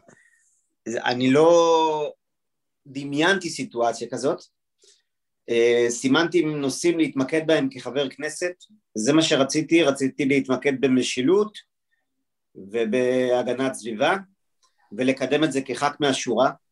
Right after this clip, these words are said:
לא ביקשתי להיות, אה, יושב ראש ועדה, ולא ביקשתי להיות מקום ארבע ולא חמש, וגם כשאמרו לי בהתחלה מקום שש,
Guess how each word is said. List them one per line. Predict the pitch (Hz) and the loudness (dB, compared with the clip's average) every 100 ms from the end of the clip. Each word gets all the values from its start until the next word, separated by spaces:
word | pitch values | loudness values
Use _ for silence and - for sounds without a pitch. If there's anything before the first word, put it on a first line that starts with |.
| _ _ _ _ _ _ _ | _ _ _ _ _ _ _
לא | 117 135 | 0 4
ביקשתי | 151 170 165 156 - 156 | 4 4 2 2 -2 -4
להיות, | 151 147 143 147 | 0 0 0 0
אה, | 147 | 0
יושב | 131 127 131 131 | 2 0 -2 -4
ראש | 120 143 131 | -2 0 4
ועדה, | 123 117 147 190 - _ _ _ _ _ _ _ - 110 | 4 6 6 4 -2 _ _ _ _ _ _ _ -12 -2
ולא | 113 127 131 151 151 151 147 | 2 6 8 8 10 8 6
ביקשתי | 135 135 143 - | 2 0 -2 -2
להיות | 131 135 139 | 0 2 2
מקום | 131 127 147 135 | -2 -2 0 2
ארבע | 135 151 139 139 117 | 2 2 4 4 2
ולא | 123 131 | -2 -4
חמש, | - 123 170 190 - | -4 -2 0 0 -2
וגם | 131 151 156 | 0 0 0
כשאמרו | - 143 139 | 0 0 0
לי | 147 | 0
בהתחלה | 131 131 - 135 | 4 4 4 0
מקום | 135 135 135 | 0 0 -2
שש, | 135 151 - | 0 -2 -4